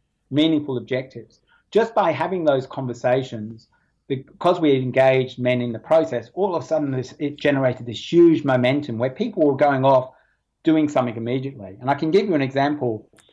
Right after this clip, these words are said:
of the guy who ran Concentrate Haulage. Great guy,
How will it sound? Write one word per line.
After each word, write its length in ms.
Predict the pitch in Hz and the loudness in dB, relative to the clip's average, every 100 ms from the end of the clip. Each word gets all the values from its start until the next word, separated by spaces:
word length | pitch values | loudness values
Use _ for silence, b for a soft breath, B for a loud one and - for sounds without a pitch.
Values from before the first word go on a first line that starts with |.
| b - | b 2
of 300 | 131 120 - | 2 2 -2
the 80 | 139 | -4
guy 260 | 135 143 | 0 2
who 100 | 131 | 0
ran 220 | 127 127 123 | 0 -2 -4
Concentrate 640 | - 127 127 127 123 123 - _ _ | -8 -10 -10 -2 -2 -2 -12 _ _
Haulage. 560 | - 156 123 101 - _ _ _ _ _ | 2 2 2 -4 -18 _ _ _ _ _
Great 240 | - 165 139 | 2 2 4
guy, 400 | 139 139 139 | 2 4 2